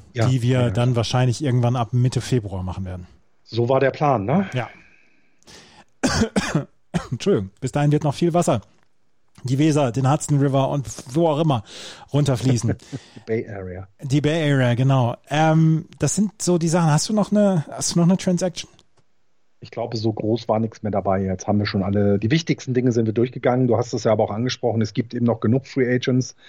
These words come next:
Speaker 1: ähm, die noch nicht gesigned sind. Und deswegen, wir haben uns ja schon gefreut, dass einiges passiert ist, aber es ist noch viel mehr möglich. Das darf man auch nicht vergessen, ne?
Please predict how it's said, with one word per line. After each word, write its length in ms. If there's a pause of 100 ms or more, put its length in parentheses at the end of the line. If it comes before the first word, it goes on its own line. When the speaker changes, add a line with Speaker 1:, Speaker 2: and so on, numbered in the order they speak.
(360)
Speaker 1:
ähm, 400
die 120
noch 140
nicht 260
gesigned 420
sind. 180
Und 120
deswegen, 500 (1400)
wir 160
haben 100
uns 100
ja 100
schon 140
gefreut, 420
dass 140
einiges 320
passiert 380
ist, 200
aber 160
es 100
ist 100
noch 120
viel 220
mehr 140
möglich. 360
Das 160
darf 140
man 140
auch 100
nicht 140
vergessen, 380
ne? 100